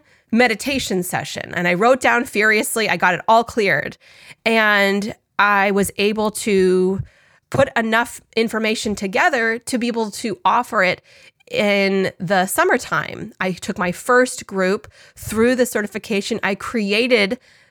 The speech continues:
twenty modules, plus so much back-end stuff that I worked on it with my team member, Amanda. She helped me to facilitate the group,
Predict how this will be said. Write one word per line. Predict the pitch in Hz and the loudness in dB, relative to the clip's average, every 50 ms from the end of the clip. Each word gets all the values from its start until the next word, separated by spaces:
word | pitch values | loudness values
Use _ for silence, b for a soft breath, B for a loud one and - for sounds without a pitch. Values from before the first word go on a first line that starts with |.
| b | b
twenty | - - - 240 240 262 269 269 | -12 -4 0 0 0 2 0 0
modules, | 247 214 190 185 175 180 - 175 170 165 170 190 220 254 - - | 0 0 0 0 0 0 -2 -2 -2 -2 -2 -2 -2 -4 -8 -10
plus | - - 220 214 220 208 | -6 -2 0 0 0 -2
so | - - - - - - 262 277 330 381 403 | -4 -8 -8 -8 -4 0 2 4 4 6 4
much | 381 285 262 - | 4 2 0 -2
back-end | - 208 180 190 196 - 190 180 - | -4 -4 -2 -2 -4 -4 -4 -6 -6
stuff | - - 175 170 196 - - | -4 -2 -2 -2 -2 -2 -2
that | - 180 | 0 0
I | 175 175 | 0 2
worked | 175 175 180 175 - _ | 2 0 0 -2 0 _
on | 190 185 180 175 180 | 0 2 2 2 2
it | 170 170 170 | 0 0 0
with | - 180 170 175 - - | 0 0 0 0 -2 -4
my | 185 165 160 160 | -2 -2 -2 -2
team | - 196 | -2 -2
member, | 185 170 160 160 165 160 160 - _ _ | -2 0 0 0 0 0 -2 -4 _ _
Amanda. | - 165 160 156 147 147 151 160 180 247 - B B B B B B B B | -2 0 0 0 0 0 0 0 0 -2 -2 B B B B B B B B
She | - - - 226 208 | -10 -6 -4 -4 -2
helped | 202 202 196 - | 0 0 -2 0
me | 190 190 185 180 180 175 170 | 0 -2 0 0 -2 -2 -4
to | 175 - 185 | -6 -8 -6
facilitate | - - 185 - - - 185 180 196 196 - - 185 180 180 | -4 -4 -4 -4 -2 -2 0 0 0 -2 -2 -2 -2 -2 -2
the | 196 190 | -4 -6
group, | - 175 180 175 175 180 185 180 - | -4 -2 -2 0 0 0 0 -2 -4